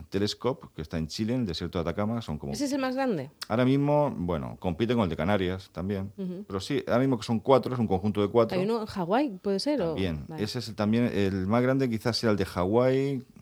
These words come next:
Speaker 1: este también. Si a veces en grande tampoco significa que sean
Speaker 2: Ya.
Speaker 1: También hay que ver la eficacia. Y luego en Canarias tenemos el Gran Telescopio de Canarias, que tiene diez metros de un espejo. Son treinta y seis piezas, pero son diez metros de, de diámetro.
Speaker 2: Ujú.
Speaker 1: O sea, tenemos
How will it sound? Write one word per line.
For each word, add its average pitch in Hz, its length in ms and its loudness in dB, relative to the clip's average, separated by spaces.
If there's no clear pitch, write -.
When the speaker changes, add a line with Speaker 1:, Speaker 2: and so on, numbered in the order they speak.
Speaker 1:
este 98 240 -4
también. 104 460 2
Si - 80 -4
a - 40 2
veces 135 200 0
en 117 120 2
grande 123 280 4
tampoco 113 280 2
significa 92 420 0
que 82 80 0
sean 87 600 -2
Speaker 2:
Ya. 175 280 -2
Speaker 1:
También 101 180 0
hay 104 60 2
que 98 60 4
ver 101 100 4
la 90 80 4
eficacia. 80 600 -2
Y 92 60 -4
luego 90 180 2
en 110 60 2
Canarias 95 380 -2
tenemos 90 360 -4
el 80 80 -4
Gran 92 120 -2
Telescopio 87 420 -4
de - 20 -4
Canarias, 87 280 -2
que 80 60 -8
tiene 90 220 -2
diez 98 180 0
metros 90 460 -2
de 73 80 -8
un 71 60 -6
espejo. - 380 -8
Son 95 140 -4
treinta 101 240 -2
y - 20 -2
seis 98 160 -2
piezas, 117 280 -4
pero 95 80 -6
son 90 160 -4
diez 78 100 -2
metros 78 340 -4
de, 69 220 -6
de 71 160 -4
diámetro. 90 500 -2
Speaker 2:
Ujú. 175 280 -10
Speaker 1:
O - 60 -20
sea, - 80 -20
tenemos 143 520 -2